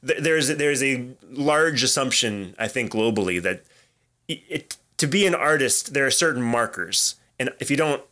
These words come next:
carry those markers, you don't get to claim being an artist. And what I am now very clear on is that really all of us are artists, that there is so much artistry in, in all work. And, uh,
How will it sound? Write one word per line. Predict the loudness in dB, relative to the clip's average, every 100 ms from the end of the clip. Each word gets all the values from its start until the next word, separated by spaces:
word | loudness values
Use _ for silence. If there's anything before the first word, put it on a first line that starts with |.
| _
carry | -2 2 2
those | 4 2 2
markers, | 0 0 0 0 0 -4 _ _ _ _ _ _ _ _ -8
you | -2
don't | 0 0
get | -2
to | -4
claim | -4 -2 0 0 -2 -6 _ -6
being | -4 -2
an |
artist. | -2 -2 -2 -4 -4 -6 -20 _ _
And | -4 2
what | 2 2
I | 0
am | 0 -2 -2
now | 0
very | 0 0 0
clear | -2 -2 2 4
on | 2 0
is | 0 0
that | 0 -2 -6 -20 _
really | -2 0 -2 -2
all | 2 4 2
of | 0
us | -2 0 0 0 -4 _ _ -4
are | 0
artists, | 2 2 0 0 0 0 -2
that | 0 -2
there | 0 0
is | 0 0
so | 0 0 0 2
much | 0 0
artistry | 0 2 0 0 -2
in, | -2 -2 -4 -6 -12 _ -8
in | -6
all | 2 4 6
work. | 6 4 2 -14 -18 _ _ _ _ -4
And, | -2 -2 -4 -8 -10 _ -8
uh, | -6